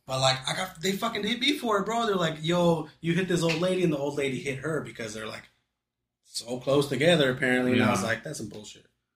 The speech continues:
Speaker 1: But that's, that's another thing. So, uh, uh, I fucking, uh, I think I stalled my car, too, when I hit the bitch. 'Cause I, I wasn't expecting to stop, right? So I was like, "Just hit her."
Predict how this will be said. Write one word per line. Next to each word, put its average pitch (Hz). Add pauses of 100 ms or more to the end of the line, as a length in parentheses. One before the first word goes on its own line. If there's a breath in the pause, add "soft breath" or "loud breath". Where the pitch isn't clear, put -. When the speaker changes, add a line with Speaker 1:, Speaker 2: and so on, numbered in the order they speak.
Speaker 1:
But 139
that's, 147
that's -
another -
thing. - (1300)
So, 139
uh, 131 (840)
uh, 123
I 113
fucking, 131
uh, 117 (540)
I -
think 214
I 220
stalled 147
my 123
car, 127
too, 127
when 107
I 107
hit 131
the 107
bitch. 104 (520)
'Cause 123
I, 143
I 143
wasn't 156
expecting 139
to 107
stop, 170
right? 151
So 135
I -
was 107
like, 107 (120)
"Just 113
hit 156
her." 139